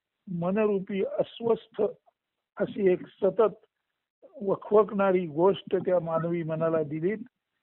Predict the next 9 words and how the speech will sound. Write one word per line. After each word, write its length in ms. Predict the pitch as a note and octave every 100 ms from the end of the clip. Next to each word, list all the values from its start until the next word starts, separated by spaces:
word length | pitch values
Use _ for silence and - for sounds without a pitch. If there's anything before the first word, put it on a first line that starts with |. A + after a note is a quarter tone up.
| _
आणि 400 | F3 E3 F3+ A3+ B3 _ _ -
त्या 140 | G3+
मनरूपी 600 | D#3+ F3 G3+ G#3+ G3 G#3
अस्वस्थतेच्या 920 | F3+ - A3+ G#3+ G#3+ G3+ F#3 F3+ F3+ E3+
भांड्याला 640 | D3 E3 D#3 E3+ E3 D#3+ D#3+ - _ _ _ -
कधीही 400 | E3 F3+ F#3+ A#3+
पुरतेपणा 840 | G3+ F#3 F3+ G3+ G3 F#3+ F3 E3+
येत 340 | D#3 F#3+ F#3+
नाही, 360 | F#3+ D#3+ D3+